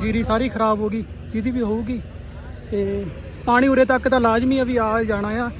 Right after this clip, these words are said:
ਬੰਨ ਇਹਨਾਂ ਨੇ ਲਾਉਣਾ ਉਰੇ ਆ, ਵੀ ਚੱਲ ਉਰੇ ਲਾ ਕੇ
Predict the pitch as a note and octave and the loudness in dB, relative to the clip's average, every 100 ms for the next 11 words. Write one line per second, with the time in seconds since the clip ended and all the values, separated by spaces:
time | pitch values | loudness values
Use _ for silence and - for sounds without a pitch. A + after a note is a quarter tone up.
0 | - - - F3+ A3+ B3+ B3 C4 A#3 A3+ | -12 -12 -6 -2 0 0 2 0 0 0
1 | A3+ G#3 G#3+ A3 A3 A3+ A3 A3 G#3+ G#3 | 0 0 2 0 -2 -2 0 0 0 0
2 | G3+ A#3 | -2 0